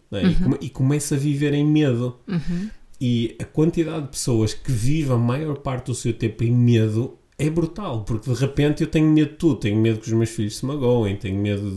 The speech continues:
Speaker 1: de ser despedido, tenho medo de que esteja muito trânsito hoje, tenho medo de chegar atrasado, tenho medo que alguém fique zangado comigo, e,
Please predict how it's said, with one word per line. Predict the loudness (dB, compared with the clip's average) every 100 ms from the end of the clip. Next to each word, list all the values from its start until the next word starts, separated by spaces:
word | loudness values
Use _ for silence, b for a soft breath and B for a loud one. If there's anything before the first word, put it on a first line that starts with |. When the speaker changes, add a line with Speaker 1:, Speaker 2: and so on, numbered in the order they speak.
| -2 -2
Speaker 1:
de | -2
ser | -4 -6
despedido, | -6 -8 -2 0 0 -4
tenho | -4 -2 0
medo | 0 -2
de | -2 -8
que | -8
esteja | -16 -6 -4 -2
muito | 0 0 -2
trânsito | -2 0 -2 -2 0
hoje, | 2 2 -2 B B B
tenho | -2 0
medo | 0
de | -2
chegar | -4 -2
atrasado, | -2 -2 -2 -2 -2 -2
tenho | -2 0
medo | 0
que | 0
alguém | 0 0
fique | -2 0
zangado | 0 0 -2 -2
comigo, | 2 4 4 B B B
e, | -10